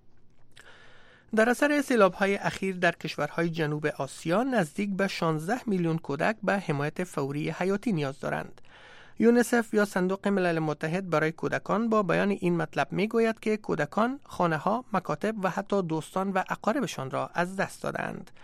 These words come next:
رئیس این نهاد در مناطق جنوب آسیا تاکید کرد که وضعیت می‌تواند به خاطر تداوم باران‌های مونسون از آنچه هست بدتر شود. یونیسف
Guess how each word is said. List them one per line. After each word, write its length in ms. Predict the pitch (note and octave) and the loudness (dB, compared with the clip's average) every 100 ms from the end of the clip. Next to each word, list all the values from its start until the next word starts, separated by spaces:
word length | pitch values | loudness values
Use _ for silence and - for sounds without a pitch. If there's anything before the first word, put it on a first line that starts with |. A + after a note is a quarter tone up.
| - - - - - | -20 -20 -20 -18 0
رئیس 300 | G3+ D4 F4+ | 2 4 4
این 200 | E4 G#3+ | 4 4
نهاد 260 | E3+ A3 | 4 2
در 140 | G#3+ G3+ | 4 4
مناطق 460 | F#3 D3+ D#3 - | 4 2 -2 -4
جنوب 340 | G#3 E3+ E3 E3+ | 0 2 2 2
آسیا 300 | D3+ - E3 | 0 -2 -2
تاکید 380 | C#3 - C#4+ - | -4 -4 -4 -2
کرد 260 | B3+ A#3+ | -4 -4
که 140 | - A3 | 0 2
وضعیت 460 | E3 D3+ E3+ D#3+ - | 0 0 0 0 0
می‌تواند 560 | F3 A3 G#3 G3+ G3+ | -2 0 2 4 2
به 100 | G3 | 0
خاطر 380 | F3 D#3+ - G3 | -2 -2 -2 -2
تداوم 480 | G3+ F3 E3+ B3 D4+ | 0 0 2 2 2
باران‌های 500 | A#3 E3 D#3+ D3 D3 | 2 2 0 0 -2
مونسون 520 | D3 C#3+ - - C4 - | -4 -6 -4 -2 -2 0
از 200 | D#3+ - | 0 0
آنچه 300 | E3 - C#3+ | -2 -2 -4
هست 320 | D3+ D#3 - F#3+ | -4 -4 -6 -2
بدتر 320 | G3+ - B3 | -2 0 -2
شود. 440 | - - - - - - - - - - | -2 -6 -10 -12 -20 -20 -20 -20 -14 2
یونیسف 440 | E3+ D#3 - D#3+ | 4 4 0 -4